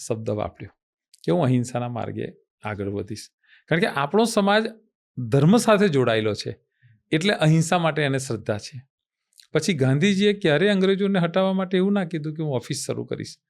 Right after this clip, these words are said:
આ મારું કાર્યાલય રહેશે. એમણે દરેક જગ્યાએ કીધું, "આ મારો આશ્રમ રહેશે."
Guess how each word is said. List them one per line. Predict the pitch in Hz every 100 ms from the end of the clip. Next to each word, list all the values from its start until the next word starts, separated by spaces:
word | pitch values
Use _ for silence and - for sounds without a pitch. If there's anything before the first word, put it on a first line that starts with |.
| _ _ _
આ | 135
મારું | 135 135 135
કાર્યાલય | 131 123 127 127 113
રહેશે. | 117 - - - _ _ _ _ _ -
એમણે | 147 156
દરેક | 135 147 135
જગ્યાએ | 139 131
કીધું, | 123 123 131
"આ |
મારો | 131 117
આશ્રમ | 104 - 117 117
રહેશે." | - 95 - 113